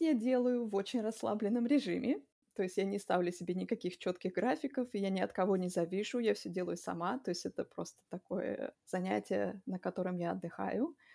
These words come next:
Я, э, отношусь к переводу тоже как к работе. Это, ну, как бы вторая работа, по сути. А, естественно, это не полная занятость у меня. Я не могу какие-то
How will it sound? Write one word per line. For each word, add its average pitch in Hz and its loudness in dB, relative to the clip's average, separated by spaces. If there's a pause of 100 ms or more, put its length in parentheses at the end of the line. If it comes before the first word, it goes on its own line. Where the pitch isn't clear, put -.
(340)
Я, 202 0
э, 185 -2
отношусь 220 -2
к 185 2
переводу 185 2 (200)
тоже 196 2
как - -10
к - -10
работе. 175 4 (240)
Это, 202 -4 (140)
ну, 185 -4
как 165 -8
бы 185 -6 (140)
вторая 190 0
работа, 170 -2
по - -6
сути. 262 2 (460)
А, 185 0
естественно, 196 4
это 185 2
не 180 2
полная 175 0
занятость 175 -2
у 226 -4
меня. 269 2
Я 196 2
не 185 0
могу 175 0 (120)
какие-то 175 -4